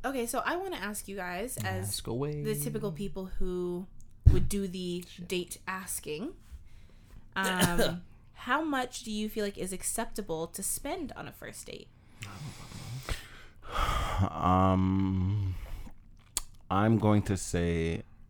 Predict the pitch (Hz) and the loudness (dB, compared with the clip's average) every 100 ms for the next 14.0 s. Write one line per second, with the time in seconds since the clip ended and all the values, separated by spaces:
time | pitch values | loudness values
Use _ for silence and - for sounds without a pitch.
0 | - - - - - 101 104 107 117 113 | -20 -20 -20 -16 2 6 8 8 8 8
1 | - 113 110 110 98 87 92 87 90 - | 8 6 8 6 4 2 0 2 0 0
2 | - 92 85 85 85 82 80 90 110 131 | -2 0 2 0 0 0 2 2 0 -2
3 | - - - - 92 92 82 87 90 90 | -12 -20 -20 -2 2 2 2 -2 -2 -2
4 | - - 69 73 - - 82 85 76 - | -2 -6 -6 -8 -10 -4 0 2 2 0
5 | 85 85 85 82 82 80 80 73 - 113 | 0 2 4 2 2 2 2 0 2 2
6 | 101 87 85 87 87 87 82 82 76 87 | 4 4 4 4 4 4 4 2 0 -2
7 | 85 85 82 85 82 82 87 104 87 85 | -2 -2 -2 0 2 2 6 4 4 2
8 | 85 87 85 78 80 85 55 - - - | 2 4 4 4 2 2 0 -2 -12 -18
9 | - - 110 104 95 92 85 80 76 80 | -10 2 4 4 2 2 2 0 -2 4
10 | 90 80 78 76 76 73 85 82 - 82 | 6 6 2 0 0 8 8 8 4 2
11 | 82 82 - - 87 82 80 80 - 82 | 4 4 2 0 -2 0 0 -2 0 0
12 | 80 80 76 78 - - - - 87 85 | 0 0 0 -2 -4 -14 -20 -6 0 0
13 | 71 90 95 90 87 87 92 95 113 95 | 2 -2 0 2 2 4 4 4 4 4